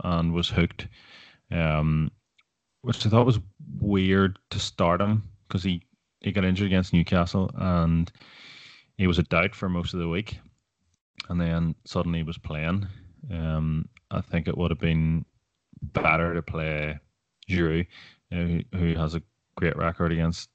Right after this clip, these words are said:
Southampton in the past anyway, so that made more sense to me. But it could, you know, it really means that you could see Giroud against Atletico, uh, tomorrow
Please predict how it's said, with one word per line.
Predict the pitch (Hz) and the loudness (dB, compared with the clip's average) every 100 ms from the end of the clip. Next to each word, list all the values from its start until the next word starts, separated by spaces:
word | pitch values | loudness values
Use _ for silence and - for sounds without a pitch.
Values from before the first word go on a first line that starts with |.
| _ | _
Southampton | - 85 80 73 85 | 0 0 2 0 0
in | 80 | 0
the | 80 | 0
past | - 80 85 80 | 2 2 0 0
anyway, | 82 92 98 | 2 4 2
so | - | 2
that | 104 | 0
made | 87 85 - | 0 -2 0
more | 107 92 87 | 2 4 4
sense | 85 82 85 | 4 0 0
to | - | 0
me. | 80 87 | 2 2
But | 95 87 - - - - - | 2 0 -2 -18 -16 -18 -12
it | - | -6
could, | - 101 80 _ _ - | 0 0 0 _ _ -16
you | 120 101 110 110 | -14 -10 0 4
know, | 92 90 - - - | 4 4 0 -12 -10
it | 101 | -6
really | 92 92 92 | 0 2 4
means | 87 90 87 | 2 2 0
that | - 85 - - | 0 -4 -6 -8
you | 104 | -6
could | - 90 | -4 -2
see | 90 | -2
Giroud | 85 85 85 87 | -2 0 2 4
against | 85 85 85 - | 2 2 -2 -4
Atletico, | 82 82 82 87 95 92 - - 170 - | -4 -2 -2 0 0 0 -4 -20 -16 -6
uh, | 90 87 | -4 -4
tomorrow | 87 87 87 87 | -2 0 0 -2